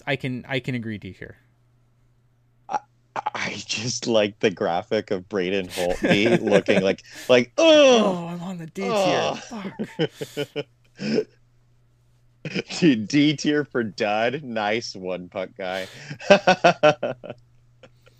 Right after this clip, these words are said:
Speaker 1: Which is
Speaker 2: But
Speaker 1: crazy
Speaker 2: can we
Speaker 1: because, like, there's, like, every, like, even in the chat, like, and on Twitter, it's like, everyone's like, "Oh, Braden Holtby should go to Edmonton." It's like,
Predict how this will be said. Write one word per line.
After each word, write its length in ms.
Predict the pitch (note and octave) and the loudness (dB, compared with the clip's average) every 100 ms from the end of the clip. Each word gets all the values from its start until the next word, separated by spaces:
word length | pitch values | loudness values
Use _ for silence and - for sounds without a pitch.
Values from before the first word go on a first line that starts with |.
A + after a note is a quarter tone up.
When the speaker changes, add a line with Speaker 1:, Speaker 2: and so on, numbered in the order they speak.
| - | -8
Speaker 1:
Which 180 | D#3 - | -6 -4
is 140 | G3 | -6
Speaker 2:
But 280 | - G#3 G#2+ | -2 4 4
Speaker 1:
crazy 140 | F3+ F#3 | 4 4
Speaker 2:
can 120 | C#3 | 6
we 180 | B2 B2 | 8 6
Speaker 1:
because, 320 | A2+ - F3+ | 6 2 -4
like, 240 | F3 F3 E3+ | -2 -2 -2
there's, 280 | - F3 E3 | -4 -4 -4
like, 240 | D#3+ D#3+ - | -4 -6 -8
every, 300 | D3+ F3 D3+ | -6 -4 -4
like, 240 | D#3 D3+ | -4 -6
even 220 | D#3+ E3 | -6 -6
in 80 | F3+ | -4
the 100 | E3 | -6
chat, 380 | D3 B2 C3 - | -4 0 0 0
like, 280 | C#3+ B2 - | -4 -4 -6
and 260 | B2+ A#2+ | -6 -4
on 160 | A2 A#2 | -4 -6
Twitter, 300 | - C3+ C#3+ | -6 -4 -2
it's 120 | A2 | -2
like, 160 | A2 G#2+ | -6 -6
everyone's 180 | A#2 A2+ | -6 -6
like, 160 | A2+ - | -6 -4
"Oh, 200 | - - | -2 -2
Braden 300 | F3+ G#3+ E3 | -2 -4 -4
Holtby 300 | G3+ - B2 | -4 -4 -4
should 140 | B2+ | -4
go 100 | D#3 | 0
to 60 | - | 0
Edmonton." 360 | F#3+ F3 - | 0 -4 -10
It's 120 | - | -14
like, 80 | - | -18